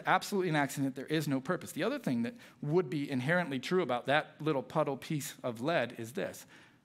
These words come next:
It can't be broken because it had no purpose. Something can only be broken if it has a purpose. So if you took that piece of lead and you broke it over your knee, no one's gonna say, "Oh, you broke it."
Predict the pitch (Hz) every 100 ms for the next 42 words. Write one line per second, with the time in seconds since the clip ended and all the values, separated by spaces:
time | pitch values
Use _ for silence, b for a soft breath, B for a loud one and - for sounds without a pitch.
0 | _ - - 170 135 123 156 - - -
1 | - _ - _ _ _ _ _ b b
2 | b b b - 156 156 143 143 160 156
3 | 147 220 - - - - - _ _ _
4 | b b b b - 196 208 190 175 196
5 | 147 123 208 - 123 127 151 135 117 226
6 | 220 190 - B - 151 196 220 226 226
7 | - 165 156 127 185 135 131 147 165 151
8 | 123 127 165 175 151 160 139 123 156 190
9 | 180 156 143 160 190 - 101 -